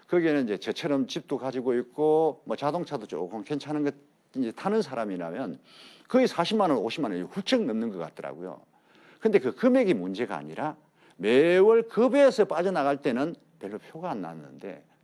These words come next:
급여가 없는 상태에서 오십만 원 크잖아, 그죠? 그래서 어떻게 하면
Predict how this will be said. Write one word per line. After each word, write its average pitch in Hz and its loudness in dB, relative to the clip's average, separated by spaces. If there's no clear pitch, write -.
급여가 147 -4
없는 107 -10
상태에서 160 -12
오십만 80 -12
원 69 -16
크잖아, - -10
그죠? 80 -16
그래서 135 -4
어떻게 185 -4
하면 165 -4